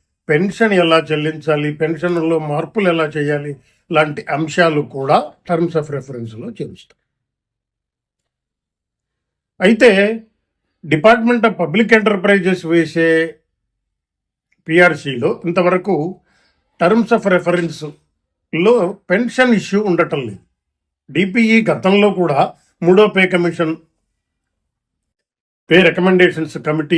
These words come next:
ఏదైతే ప్రభుత్వ రంగ సంస్థల కోసం వేసిందో, అప్పుడు పెన్షన్ అంశం కూడా అందులో చేర్చండి అని ఇచ్చినప్పుడు బిఎస్ఎన్ఎల్ కేంద్ర ప్రభుత్వం ఇచ్చే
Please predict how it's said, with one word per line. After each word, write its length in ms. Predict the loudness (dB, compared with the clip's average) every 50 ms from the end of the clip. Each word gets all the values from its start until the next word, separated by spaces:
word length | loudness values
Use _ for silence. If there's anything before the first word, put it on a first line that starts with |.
| 2 2
ఏదైతే 400 | 0 0 0 -2 -2 -2 -4 -4 -4 -6
ప్రభుత్వ 380 | _ -8 -6 -6 -6 -4 -2 -2
రంగ 200 | -2 -2 -2 -4
సంస్థల 400 | -6 -6 -12 -12 -8 -6 -6 -6
కోసం 280 | -4 -6 -8 -8 -10 -14 -14
వేసిందో, 500 | -12 -14 -14 -14 -14 -14 -16 -14 -14 -16 -16 -16 _ _ _ _ _ _ _ -4
అప్పుడు 380 | -4 -2 0 0 2 2 4 2 2 0 -2 -6 _ _ _ -2
పెన్షన్ 440 | 0 2 2 2 2 2 4 4 4
అంశం 320 | 2 2 2 0 0 0 2
కూడా 180 | 2 4 4 4
అందులో 280 | 4 2 2 2 2 0
చేర్చండి 600 | 0 2 0 0 0 0 -2 -2 -2 0 -2 0 0
అని 120 | 0 -2 -4
ఇచ్చినప్పుడు 500 | -8 -6 -6 -4 -4 -4 -4 -4 -4 -4 -4 -10 _ _ _ _ _ _ _ _ _ _ _ _ _ _ _ _ _ _ -12
బిఎస్ఎన్ఎల్ 760 | -6 -2 4 4 4 4 6 4 4 6 6 2 2 2 0 -2 -4 -4 -6 0
కేంద్ర 320 | 2 4 4 4 4 0
ప్రభుత్వం 520 | 0 0 0 -2 -2 -4 -4 0 0 0 2 0
ఇచ్చే 280 | -2 -4 -6 -6 -4